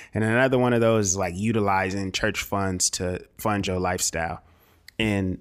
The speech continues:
that's the thing, like, that's pretty much all people care for. All the other stuff is, like, whatever. You never gonna make the nu-, the news if you, like,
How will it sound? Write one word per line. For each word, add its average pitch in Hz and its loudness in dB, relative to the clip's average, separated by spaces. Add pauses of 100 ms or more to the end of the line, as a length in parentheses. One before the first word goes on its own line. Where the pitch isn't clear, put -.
(100)
that's 135 4
the 127 0
thing, 127 4
like, 104 0
that's 190 4
pretty 247 4
much 180 2
all 143 8
people 120 4
care 120 2
for. 95 0 (220)
All 247 8
the 131 8
other 139 6
stuff 117 2
is, 98 0
like, 95 0
whatever. 107 -2
You 165 2
never 147 6
gonna 131 6
make 127 4
the - 2
nu-, 110 2 (100)
the 104 -2
news 117 4
if 104 -4
you, 107 2
like, 98 0